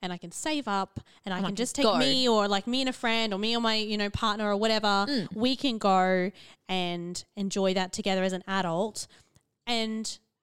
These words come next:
Speaker 1: that's what we, I mean, the first opportunity I actually ever had to go to Disney, a, a Disney
Speaker 2: Mm.
Speaker 1: park, was when my husband and I went to,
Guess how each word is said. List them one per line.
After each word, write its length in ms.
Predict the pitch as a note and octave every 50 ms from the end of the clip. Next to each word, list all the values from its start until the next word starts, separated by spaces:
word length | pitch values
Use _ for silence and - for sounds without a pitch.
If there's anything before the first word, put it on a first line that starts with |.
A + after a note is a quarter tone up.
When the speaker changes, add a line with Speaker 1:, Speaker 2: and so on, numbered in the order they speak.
| _ _ _ _ _ _ _ _
Speaker 1:
that's 200 | B3+ A#3 - -
what 80 | C4+
we, 180 | A#3+ B3 A#3 - -
I 100 | C4+ C#4
mean, 280 | C4+ C4 B3+ B3 -
the 80 | A3+ C4
first 320 | - - D4 D4 E4 -
opportunity 400 | D#4 D4 - - - C4+ B3 A3+ G#3+
I 40 | G#3
actually 360 | - - - G#3 G3 G3 G3
ever 120 | F#3+ G3
had 420 | F#3 - - - A3+ B3+ C4+ B3+ -
to 80 | B3 A#3+
go 160 | G#3+ F#3+ F3+
to 100 | F3+ F3
Disney, 540 | - F3+ F3 - F#3 F3 E3+ E3 E3 E3+ - _ _ _ _ _
a, 80 | G3+ G3 -
a 100 | - G3+
Disney 360 | F#3+ - G3 F#3+ - G3+ F#3 -
Speaker 2:
Mm. 40 |
Speaker 1:
park, 480 | - - A3+ A3+ G#3 F3+ D#3 F3 - - _ - - - - - _ -
was 480 | G#3 G#3 G#3 G3+ G3+ G3+ G3 - -
when 160 | A3 A3 A3 G#3+
my 100 | G3+ G3+
husband 360 | G3 A#3 A#3+ - - A3+ G#3
and 100 | G3+ F#3+
I 140 | F#3 F3+ F#3
went 240 | F#3 F3+ F3+ G3 -
to, 580 | - - G#3 F#3 F3+ F3+ F3+ F3+ F3 F3+ F#3+